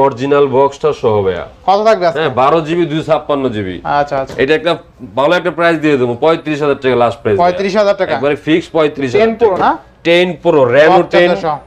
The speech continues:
Speaker 1: প্রো, ফাইভ জি বক্স চার্জার
Speaker 2: আচ্ছা,
Speaker 1: সহ।
Speaker 2: আচ্ছা।
Speaker 1: বারো জিবি র্যাম।
Speaker 2: এরপরে, হ্যাঁ?
Speaker 1: আচ্ছা, এরপরে একটা আছে Reno এইটটি।
Speaker 2: Reno এইটটি।
Speaker 1: এইটটি, আট একশো আঠাশ জিবি, এটাও চার্জার বক্স সহ ভাইয়া।
Speaker 2: কত দিবেন আজকে?
Speaker 1: ফোনটা বরাবরই ভালো চলে, অ্যাভেলেবল চলতে আছে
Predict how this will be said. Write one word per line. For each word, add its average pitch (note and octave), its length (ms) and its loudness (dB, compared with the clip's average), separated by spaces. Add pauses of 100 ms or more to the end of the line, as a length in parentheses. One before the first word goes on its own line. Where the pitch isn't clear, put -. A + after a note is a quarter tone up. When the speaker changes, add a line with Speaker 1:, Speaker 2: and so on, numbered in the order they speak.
(120)
Speaker 1:
প্রো, E3+ 260 4
ফাইভ C3+ 220 4 (120)
জি G#2 140 -6
বক্স B2 200 0
চার্জার C3+ 200 2
Speaker 2:
আচ্ছা, D3 180 -4
Speaker 1:
সহ। F#2+ 100 -2
Speaker 2:
আচ্ছা। - 140 -16 (320)
Speaker 1:
বারো E3 260 6
জিবি D3+ 180 0
র্যাম। G#2 200 2 (340)
Speaker 2:
এরপরে, F#3 260 0
হ্যাঁ? G#3+ 120 -2 (120)
Speaker 1:
আচ্ছা, - 220 -4
এরপরে D3+ 240 2 (100)
একটা F3 240 0
আছে E3+ 140 0 (120)
Reno E3+ 220 2 (120)
এইটটি। F3 360 -2 (300)
Speaker 2:
Reno E3 240 0
এইটটি। E3 200 -8 (200)
Speaker 1:
এইটটি, D#3 480 -4 (400)
আট D3+ 160 0
একশো D3+ 220 -6
আঠাশ D#3 200 2
জিবি, C#3+ 180 -2
এটাও D#3 180 2
চার্জার D3 260 -2
বক্স C3+ 200 -2
সহ A#2 180 4
ভাইয়া। F2+ 180 0 (280)
Speaker 2:
কত F3+ 200 0
দিবেন G3 160 -2
আজকে? E3 180 -4
Speaker 1:
ফোনটা C#3+ 260 0 (100)
বরাবরই D#3+ 420 4
ভালো C#3+ 140 2 (100)
চলে, D3+ 220 4 (720)
অ্যাভেলেবল B2+ 400 4
চলতে B2+ 220 2
আছে A2+ 140 0